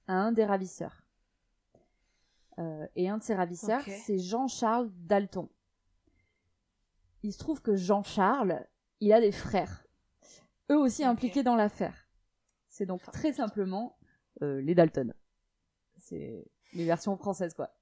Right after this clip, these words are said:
Speaker 1: Les Dalton. <laughs>
Speaker 2: Les Dalton.
Speaker 1: Donc Jean-Charles, qui a été impliqué là-dedans, mais qui n'est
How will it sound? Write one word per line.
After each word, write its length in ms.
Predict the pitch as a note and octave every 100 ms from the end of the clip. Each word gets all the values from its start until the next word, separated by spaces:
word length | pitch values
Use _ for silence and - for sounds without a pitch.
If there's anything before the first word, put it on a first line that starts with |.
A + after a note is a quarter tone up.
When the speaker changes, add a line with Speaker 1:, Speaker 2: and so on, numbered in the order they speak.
| _
Speaker 1:
Les 120 | F#3 F#3
Dalton. 360 | F3+ G#3 F3 - _
<laughs> 600 | - - - B3+ - _ _ _ _ _ _ _ - - - - - -
Speaker 2:
Les 140 | G#3 G3
Dalton. 480 | F#3+ F#3 - F#3 F3+ _ _
Speaker 1:
Donc 200 | G#3+ G#3+
Jean-Charles, 640 | G#3 C4+ - C#4+ C#4 A3 - - _ _ _ _ _ _
qui 440 | - - A#3+ A#3+ A3
a 80 | G3
été 180 | G3+
impliqué 440 | G#3+ G#3 - A3 A#3
là-dedans, 400 | A3 G3 A3+ A#3
mais 140 | G#3+
qui 160 | - G#3+
n'est 200 | F#3+